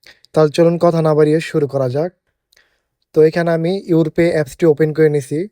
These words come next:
তো আপনারা যদি ইউরোপের মাধ্যমে, টেনেস ফার্স্টের মাধ্যমে টাকা পাঠান, তাহলে এক রিয়ালে আজকে রেট পেয়ে যাবেন বত্রিশ টাকা আট পয়সা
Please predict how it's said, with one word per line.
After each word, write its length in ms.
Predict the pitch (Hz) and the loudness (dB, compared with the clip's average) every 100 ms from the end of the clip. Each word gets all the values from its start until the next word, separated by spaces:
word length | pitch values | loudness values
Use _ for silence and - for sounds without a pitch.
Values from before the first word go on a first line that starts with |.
| _ _ | _ _
তো 40 | 156 143 | -4 -4
আপনারা 240 | 170 170 156 | 0 0 0
যদি 140 | 160 - | -6 -4
ইউরোপের 420 | 165 160 156 170 160 | -2 -2 0 0 0
মাধ্যমে, 400 | 165 139 147 143 190 233 _ _ _ _ _ _ _ _ | -2 0 -2 0 -4 -8 _ _ _ _ _ _ _ _
টেনেস 240 | 160 170 202 | 0 0 0
ফার্স্টের 380 | - 175 - 175 | 0 -2 0 0
মাধ্যমে 340 | 175 170 170 165 | 0 0 0 0
টাকা 220 | 165 170 165 | -2 -2 -4
পাঠান, 240 | 165 156 175 - | -4 -6 -6 -4
তাহলে 320 | 170 151 156 208 _ _ _ _ _ | -2 0 0 -2 _ _ _ _ _
এক 180 | 175 185 175 | -4 -2 0
রিয়ালে 260 | 175 165 180 147 | 0 2 0 -2
আজকে 180 | - 175 | -4 -4
রেট 160 | 156 131 | -4 0
পেয়ে 200 | 165 156 | 0 2
যাবেন 180 | 156 165 151 | 0 -2 -2
বত্রিশ 340 | 165 165 156 165 | -4 -6 -8 -6
টাকা 160 | 156 151 | -6 -6
আট 100 | 143 - | -8 -4
পয়সা 320 | 175 165 147 | -4 -2 -6